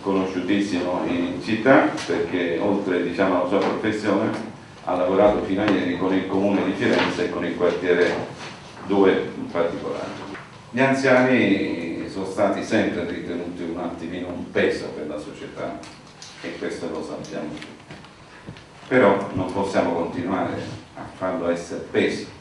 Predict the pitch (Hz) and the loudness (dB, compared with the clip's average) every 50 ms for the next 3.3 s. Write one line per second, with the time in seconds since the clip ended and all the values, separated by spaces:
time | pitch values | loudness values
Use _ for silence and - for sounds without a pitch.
0 | - - - 85 85 - - - 76 - - - - - - - - - - - | -18 -14 -8 -8 -6 -6 -8 -8 -8 -8 -6 -6 -8 -10 -12 -14 -16 -16 -16 -16
1 | - - - 95 92 - - 98 98 98 90 87 87 87 - 104 107 104 95 95 | -16 -8 -6 -4 -4 -4 -2 -2 -2 0 0 -2 -4 -4 -4 -2 -2 0 0 0
2 | - 90 98 104 - - - - - - 82 87 87 - - - 87 87 90 90 | 0 0 0 0 -2 -2 -6 -6 -8 -6 -6 -4 -4 -4 -4 -4 -2 -2 -2 -2
3 | - - - - - | -2 -6 -10 -12 -16